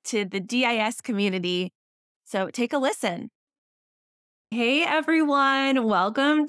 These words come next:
to day two of the Demystifying Inflammation Summit. And what I am so excited to talk with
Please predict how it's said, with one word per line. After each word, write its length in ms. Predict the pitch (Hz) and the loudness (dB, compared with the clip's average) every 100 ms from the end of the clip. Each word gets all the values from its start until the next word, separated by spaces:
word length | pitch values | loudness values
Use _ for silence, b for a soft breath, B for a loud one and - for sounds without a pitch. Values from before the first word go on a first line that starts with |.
| - | -2
to 540 | 240 214 202 208 226 | -2 0 0 0 0
day 280 | 220 226 226 | 2 0 0
two 800 | 226 - - 277 339 294 247 269 311 | -2 -6 0 2 4 4 4 4 2
of 380 | - 214 226 226 | 0 0 0 0
the 100 | 233 | -4
Demystifying 960 | 214 220 226 233 - 233 220 196 196 202 | -2 -2 0 0 0 -4 0 0 0 0
Inflammation 760 | 208 208 208 226 254 269 277 | 0 2 4 4 2 4 4
Summit. 600 | 262 226 196 190 185 202 - _ _ _ _ - | 4 2 0 2 2 0 -4 _ _ _ _ -4
And 600 | 254 262 254 254 254 - _ _ | 0 2 2 2 2 0 _ _
what 320 | 233 220 269 254 | -10 -2 -2 0
I 160 | 247 | 0
am 180 | 311 302 | 2 2
so 300 | 269 - 254 | 0 2 2
excited 600 | 262 262 254 208 220 220 | 2 -2 -4 -2 0 -2
to 100 | 208 | -4
talk 520 | 254 - 214 208 220 - | -10 -4 0 0 0 0
with 200 | 202 | 0